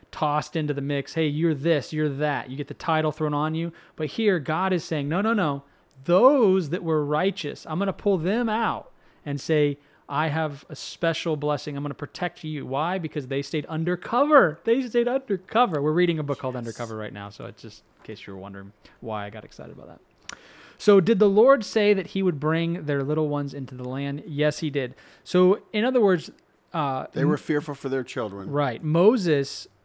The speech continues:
Speaker 1: intercedes for the people, and this is the compromise that God came up with. He said, "You know what? The next generation. There is hope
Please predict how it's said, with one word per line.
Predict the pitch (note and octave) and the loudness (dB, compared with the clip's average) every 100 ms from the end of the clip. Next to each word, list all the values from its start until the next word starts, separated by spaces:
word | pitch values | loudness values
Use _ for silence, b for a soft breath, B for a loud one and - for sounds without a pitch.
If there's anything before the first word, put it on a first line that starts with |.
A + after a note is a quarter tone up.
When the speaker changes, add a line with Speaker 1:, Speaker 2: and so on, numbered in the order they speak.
| _ | _
Speaker 1:
intercedes | F#3 F#3 F3+ - F#3+ F3 D#3 | 0 2 0 -2 -2 -2 -4
for | - D#3+ | -4 -4
the | C#3+ | -2
people, | - C3 A#2+ A2 A2 b b b b - | -4 -6 -4 -6 -8 b b b b -4
and | E3+ D#3 C#3+ | 0 0 2
this | F#3 F#3 | 0 0
is | F#3+ C#3+ | -4 -4
the | |
compromise | D#3 - D#3+ D#3+ D3+ C#3 B2+ | -6 -2 0 0 0 0 -2
that | C3+ | -2
God | C3 B2 | -2 -2
came | - B2 | -6 -8
up | A#2 | -6
with. | B2 | -6
He | B2+ | -8
said, | C3+ C3+ | -6 -6
"You | C3+ | -4
know | D3 | -2
what? | D#3+ E3 | -2 -2
The | C#3+ | -6
next | C3+ D#3 D3+ - | -4 -4 -4 -6
generation. | D3 C3+ B2 A#2 C3 B2 | -4 -2 -4 -6 -10 -2
There | D#3+ | 0
is | C#3+ - | 0 -4
hope | - - B3 F3 - | -6 4 4 4 -2